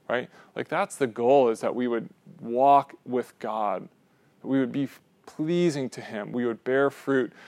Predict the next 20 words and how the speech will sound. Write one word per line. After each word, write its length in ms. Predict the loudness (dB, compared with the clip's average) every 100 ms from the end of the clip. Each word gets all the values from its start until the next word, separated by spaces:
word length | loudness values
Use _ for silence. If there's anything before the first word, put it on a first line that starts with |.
| -20 -20 -12
When 80 | -4
we 80 | 0
talk 220 | 4 6
about 180 | 6 4
fruit 240 | 2 0
too, 160 | 2 2
it's 140 | 2
not 180 | 2 2
just 200 | 2 0
so 80 | 0
we 60 |
can 100 | 0
say, 180 | 2 2
"Hey, 160 | 2 0
look 160 | 0
how 80 | -2
much 180 | -2 -4
fruit 200 | -2 0
I 80 | 2
have." 300 | 2 0